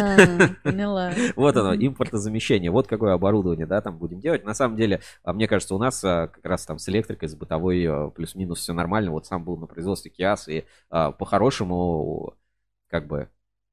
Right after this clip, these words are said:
Speaker 1: не жду, что прям супер проблемы там с автоматами. Будут есть кому делать, хотя, конечно, не в таких объемах, там, как Китай и так далее. Но делать умеют, умеют делать нормально. Короче, такие автоматы нам не страшны, но фотка все равно забавная, да.
Speaker 2: Мгм.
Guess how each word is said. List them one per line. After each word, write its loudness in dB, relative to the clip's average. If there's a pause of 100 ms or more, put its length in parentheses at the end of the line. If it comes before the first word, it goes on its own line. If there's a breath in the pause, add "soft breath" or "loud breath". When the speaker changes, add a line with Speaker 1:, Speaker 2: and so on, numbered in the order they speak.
Speaker 1:
не 6
жду, 6
что 0
прям -2
супер -6
проблемы -2
там -10
с -14
автоматами. -8
Будут -6
есть -2
кому -6
делать, 2
хотя, -6
конечно, -4
не -12
в -18
таких -4
объемах, 0
там, -6
как -14
Китай 2
и -6
так -6
далее. -4
Но -4 (280)
делать 6
умеют, -4
умеют -2
делать -2
нормально. -4 (180 soft breath)
Короче, 0
такие 0
автоматы 0
нам -2
не -16
страшны, -10
но -6
фотка -6
все -12
равно -4
забавная, -8
да. -20
Speaker 2:
Мгм. -6